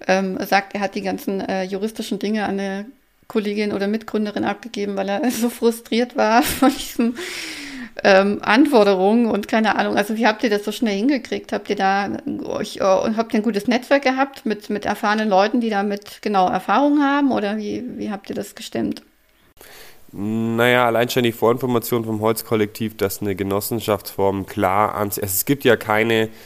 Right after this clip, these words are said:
Speaker 2: es gibt keine Geselschaftsform, die jetzt erstmal darauf ausgelegt ist, ein Kollektivbetrieb zu sein. Die
Speaker 1: Ja.
Speaker 2: gibt's nicht. Es gibt
Speaker 1: Ja.
Speaker 2: nur welche, mit denen man das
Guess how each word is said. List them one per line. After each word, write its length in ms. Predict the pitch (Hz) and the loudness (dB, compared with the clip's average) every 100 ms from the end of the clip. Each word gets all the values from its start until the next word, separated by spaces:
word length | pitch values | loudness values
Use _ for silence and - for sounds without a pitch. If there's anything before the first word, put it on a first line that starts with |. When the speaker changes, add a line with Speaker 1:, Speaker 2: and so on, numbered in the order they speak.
| - - - - | -20 -20 -10 -4
Speaker 2:
es 140 | 107 | 0
gibt 160 | 147 143 | 0 2
keine 200 | 135 127 | 0 2
Geselschaftsform, 680 | 113 120 117 117 - 117 110 | 2 4 2 2 -2 -2 0
die 80 | 107 | -2
jetzt 140 | - | -2
erstmal 320 | 104 - 107 | -4 -2 0
darauf 220 | 98 92 | 2 2
ausgelegt 440 | 92 98 - 104 101 | 2 -2 0 -4 -4
ist, 120 | 98 | -8
ein 60 | 98 | -4
Kollektivbetrieb 720 | 98 92 - 101 - 90 - | -4 -4 -6 -12 -10 -12 -10
zu 100 | 80 | -12
sein. 280 | 80 78 78 | -8 -8 0
Die 80 | |
Speaker 1:
Ja. 80 | 220 | 0
Speaker 2:
gibt's 220 | 101 - | 0 -4
nicht. 180 | 90 80 | -8 -8
Es 160 | - - | -8 -8
gibt 140 | - | -4
Speaker 1:
Ja. 80 | 104 | -2
Speaker 2:
nur 80 | 95 | 0
welche, 260 | 95 101 | 0 0
mit 220 | 101 101 104 | -2 -2 -2
denen 140 | 107 | -2
man 120 | 104 | 0
das 240 | 95 95 | 0 -2